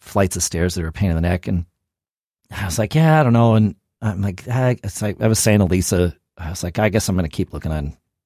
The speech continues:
Craigslist and I'll find something." And she's like, "Why don't you go down and see Shane, the, the guy that owns, uh, Drum Center of Portsmouth here in New Hampshire?" It's like, she's like, "Just go see Shane. He'll, tell him what you want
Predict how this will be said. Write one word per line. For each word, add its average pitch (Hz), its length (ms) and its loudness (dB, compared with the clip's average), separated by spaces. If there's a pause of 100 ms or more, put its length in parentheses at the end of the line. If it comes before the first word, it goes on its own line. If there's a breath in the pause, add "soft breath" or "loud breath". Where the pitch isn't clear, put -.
(120)
Craigslist 78 580 -4
and 85 100 -4
I'll 127 280 4
find 85 240 -4
something." 78 240 -4
And 80 100 -8
she's - 200 -10
like, 110 120 -8 (460 soft breath)
"Why 233 140 2
don't 403 120 2
you 403 80 4
go 370 100 4
down 269 280 6
and 135 240 0
see - 180 2
Shane, 104 440 4
the, 95 200 0
the 107 80 -6
guy 101 180 2
that 92 160 -2 (440)
owns, 92 500 -2 (120)
uh, 82 140 -8
Drum 98 240 -2
Center 82 300 -4
of 73 180 -12 (120)
Portsmouth 87 460 -6 (160)
here 107 180 -4
in 80 60 -4
New 85 60 -2
Hampshire?" 113 400 2 (420 soft breath)
It's - 100 -18
like, - 80 -20 (100)
she's - 240 -8
like, 196 140 -6 (120)
"Just - 200 -6
go 349 100 2
see 311 160 0
Shane. 143 320 0
He'll, 139 240 -2 (100)
tell 220 300 0
him 302 120 0
what 254 140 0
you 220 100 4
want 113 420 -2